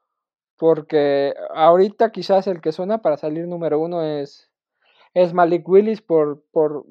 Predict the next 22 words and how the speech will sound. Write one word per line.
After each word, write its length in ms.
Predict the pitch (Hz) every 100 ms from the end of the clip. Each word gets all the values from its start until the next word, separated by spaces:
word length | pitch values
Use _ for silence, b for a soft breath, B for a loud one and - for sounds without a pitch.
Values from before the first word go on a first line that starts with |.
| _ -
por 160 | 156
la 260 | 147 139 143
potencia 420 | 156 - 165 160
de 60 | 160
brazo 240 | 160 165
que 80 | 160
puede 220 | 156 147
tener, 340 | 147 156 196
por 120 | 185 151
la 100 | 139
movilidad 380 | 143 143 147
de 60 | 151
las 140 | 147
piernas. 340 | - 175 175 165
Es 160 | 147 -
un 80 | 151
juego, 400 | 156 143 143 -
un 160 | 165
juego 260 | 156 165 156
muy, 440 | 151 151 151 147 _ _ _ _ _ _ _ _ -
muy 320 | 175 185 180
el, 680 | 175 156 147 143 139 139